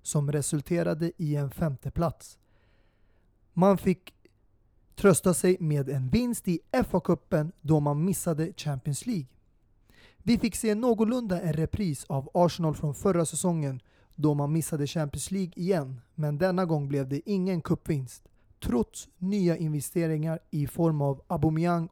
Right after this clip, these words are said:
och Lacazette. Höjdpunkten var nog Arsens Wengers avsked, som gladde många fans. En lång historia som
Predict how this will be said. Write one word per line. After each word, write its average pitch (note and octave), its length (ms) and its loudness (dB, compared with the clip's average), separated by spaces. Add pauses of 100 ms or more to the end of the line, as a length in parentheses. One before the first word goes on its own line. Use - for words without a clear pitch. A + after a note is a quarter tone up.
och - 260 -4
Lacazette. D#3+ 760 -4 (1000)
Höjdpunkten F#3+ 680 6
var D#3 160 6
nog D3+ 240 2 (160)
Arsens D#3 680 0 (100)
Wengers D#3 640 -2 (140)
avsked, D3+ 600 4 (760)
som D3 340 -4
gladde C#3+ 460 0
många G3+ 460 4
fans. D3 560 0 (440)
En D#3+ 220 0
lång F#3+ 200 4
historia E3 540 0
som D3 300 -6